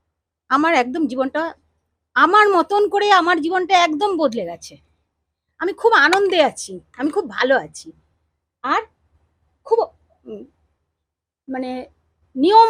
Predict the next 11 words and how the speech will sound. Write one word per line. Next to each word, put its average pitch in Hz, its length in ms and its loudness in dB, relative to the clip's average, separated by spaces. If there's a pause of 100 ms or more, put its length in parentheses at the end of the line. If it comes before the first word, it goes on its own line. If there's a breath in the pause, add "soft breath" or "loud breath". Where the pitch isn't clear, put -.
(140)
মতন 415 260 2 (140)
অনেক 392 160 -2 (120)
অসুখ 339 240 -4 (120)
আছে - 180 -8 (280)
শরীরে, 269 300 -4 (280)
শরীর 302 300 -4
আছে 254 200 -10
যখন, 240 200 -10 (460)
কিন্তু 415 160 -2 (140)
অসুখগুলো 359 420 -2 (120)
আমার 381 160 0